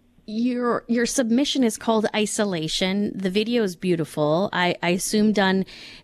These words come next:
i-, in Garden Hill. When you sent that in, did you ever think that you'd be getting that message, uh, "Hey, Matt Mac, uh, congrats, you,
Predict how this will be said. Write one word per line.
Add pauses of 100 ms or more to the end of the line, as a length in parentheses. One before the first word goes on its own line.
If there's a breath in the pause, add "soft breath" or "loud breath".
(120)
i-,
in
Garden
Hill.
When
you
sent
that
in,
did
you
ever
think (420 loud breath)
that
you'd
be
getting
that
message,
uh,
"Hey,
Matt
Mac,
uh,
congrats,
you,